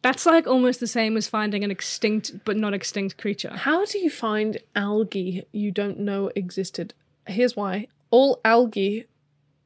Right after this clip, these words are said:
Speaker 2: looks very similar.
Speaker 1: Well, they're scientists.
Speaker 2: Just because you're a pro on, like, dinosaur bones doesn't mean you're a pro on algae, does it?
Speaker 1: Well, they, I think they were just scientists.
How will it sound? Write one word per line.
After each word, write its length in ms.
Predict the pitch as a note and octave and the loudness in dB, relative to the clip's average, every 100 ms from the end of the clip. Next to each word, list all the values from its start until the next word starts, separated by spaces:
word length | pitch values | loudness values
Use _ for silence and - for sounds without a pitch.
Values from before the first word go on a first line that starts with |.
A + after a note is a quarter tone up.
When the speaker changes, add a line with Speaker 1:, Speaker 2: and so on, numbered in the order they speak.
| _ _ _ _ _ _ | _ _ _ _ _ _
Speaker 2:
looks 220 | A3+ A3+ - | 2 2 2
very 520 | F#3+ F3 G3 G#3+ G3 | 0 4 4 6 2
similar. 400 | - F#3 - A#3 | 0 -2 -2 0
Speaker 1:
Well, 100 | C4 | 0
they're 160 | C#4 | 0
scientists. 1000 | - D4+ D#4+ B3+ - - - - - - _ _ _ _ _ - - - _ _ _ - - - A#3 | -2 -2 0 -2 -4 -8 -8 -8 -10 -12 _ _ _ _ _ -20 -20 -20 _ _ _ -20 -20 -10 -2
Speaker 2:
Just 240 | D4+ D4 | 0 2
because 260 | E4+ E4+ D4 | 2 4 4
you're 340 | C#4+ D#4 D4 | 6 8 8
a 60 | B3 | 8
pro 460 | G#3+ - C4+ C#4 | 4 2 6 8
on, 160 | C4 B3 | 8 6
like, 200 | B3 A3 | 4 4
dinosaur 540 | G3 A3+ C4 - E3+ | 4 4 2 4 2
bones 460 | E3 E3+ E3 F#3 G#3+ | 4 4 4 2 2
doesn't 220 | B3+ C4+ | 2 2
mean 160 | A#3+ B3+ | 2 2
you're 120 | A#3 | 2
a 60 | G3 | 2
pro 320 | - B3 B3 | 2 4 4
on 140 | G#3 - | 2 2
algae, 520 | G#3 B3+ B3+ - D#3 | 2 4 2 0 0
does 160 | G#3 B3 | 0 0
it? 240 | A3 - - - | 0 -2 -8 -8
Speaker 1:
Well, 100 | B3 | -2
they, 120 | C4 C4 _ _ _ - | -2 -2 _ _ _ -8
I 80 | A#3 | -4
think 180 | C4+ C4 | 0 0
they 80 | C#4 | 2
were 80 | A#3+ | 0
just 220 | A#3 F#3+ | -4 -8
scientists. 800 | G3+ G#3+ A3 - F#3 - - - | -4 -4 -4 -6 -14 -14 -14 -16